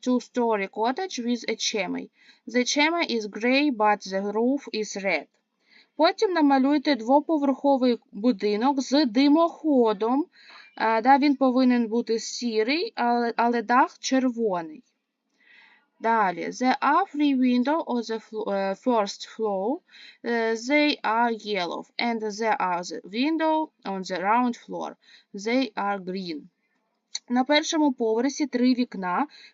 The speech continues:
вони жовті, а на першому поверсі два вікна, вони зелені.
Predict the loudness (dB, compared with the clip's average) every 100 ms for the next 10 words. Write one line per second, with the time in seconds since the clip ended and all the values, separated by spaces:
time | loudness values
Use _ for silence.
0 | -2 4 4 4 2 4 4 2 -4 -4
1 | -4 _ _ 0 4 4 4 4 4 0
2 | -4 -6 -4 -4 -2 -6 -8 -8 0 2
3 | 2 2 -6 -10 -10 -10 -10 -6 -4 0
4 | 0 0 -4 -8